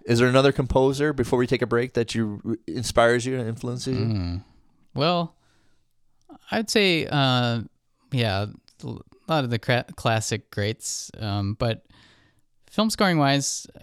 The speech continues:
Speaker 2: John Bryan is one that I always love. He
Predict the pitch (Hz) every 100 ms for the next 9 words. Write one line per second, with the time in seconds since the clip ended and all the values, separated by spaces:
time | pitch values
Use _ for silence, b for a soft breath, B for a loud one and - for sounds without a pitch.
0 | - - 156 143 117 120 139 147 147 123
1 | 117 123 117 113 104 - _ _ - 107
2 | 104 101 101 98 90 95 98 - 107